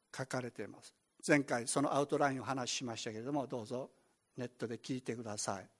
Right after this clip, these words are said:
神様がエルサレムで働きを始めて、エルサレム、ユダヤ、サマリア、さらにローマまで広がることが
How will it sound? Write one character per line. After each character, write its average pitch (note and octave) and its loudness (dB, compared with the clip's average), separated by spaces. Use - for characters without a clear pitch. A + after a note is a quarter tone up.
神 C3 6
様 A#2 -2
が G#3+ 6
エ C#3 -2
ル C3+ 2
サ C3 2
レ C3 -2
ム A#2 -8
で A2 -4
働 B2 -2
き - -2
を A#2 0
始 A#2+ 0
め A#2+ 0
て、 F3+ 4
エ C3 2
ル C3 0
サ B2 2
レ B2+ -2
ム、 F#3 2
ユ B2+ -2
ダ B2 2
ヤ、 D#3+ 6
サ - 2
マ B2+ 0
リ C3 2
ア、 D3 6
さ - 10
ら C#3 6
に F3 6
ロ E3+ 12
ー D3 10
マ C3+ 4
ま C#3+ 6
で F#3 8
広 C#3 2
が B2+ 2
る A#2+ 0
こ - -6
と F#3+ 0
が G3 6